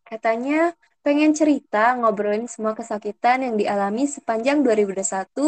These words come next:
sama kamu. Ngabisin momen detik-detik pergantian tahun baru. Semoga diberi kesempatan untuk itu.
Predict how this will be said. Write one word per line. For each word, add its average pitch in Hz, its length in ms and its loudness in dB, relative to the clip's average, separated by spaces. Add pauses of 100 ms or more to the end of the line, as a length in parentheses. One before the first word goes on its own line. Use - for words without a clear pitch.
(120)
sama - 320 -20
kamu. 226 640 0 (440)
Ngabisin 285 560 6
momen 254 440 2
detik-detik 226 640 -2
pergantian 202 520 0
tahun 196 200 -4
baru. 190 520 -2 (120)
Semoga 226 400 0
diberi 226 360 2
kesempatan 196 560 -6
untuk 196 200 -14
itu. 175 600 -10